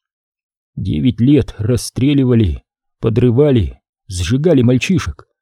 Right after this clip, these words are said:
и зашторенные, обрезанные цензурой журналисты с трогательным волнением рассказывали, как мужественно они погибали, и с пафосом расписывали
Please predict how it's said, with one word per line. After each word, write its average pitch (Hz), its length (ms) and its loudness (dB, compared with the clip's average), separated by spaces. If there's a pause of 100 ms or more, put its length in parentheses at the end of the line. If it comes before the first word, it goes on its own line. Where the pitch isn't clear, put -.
(300)
и 117 100 0
зашторенные, 135 880 0
обрезанные 131 640 0
цензурой 131 520 0
журналисты 127 800 0 (460)
с - 200 -16
трогательным 131 640 2
волнением 139 580 2
рассказывали, 123 800 0 (380)
как 117 200 0
мужественно 139 680 0
они 156 180 2
погибали, 135 680 0 (520)
и 107 160 0
с - 120 -4
пафосом 123 500 0
расписывали 127 840 0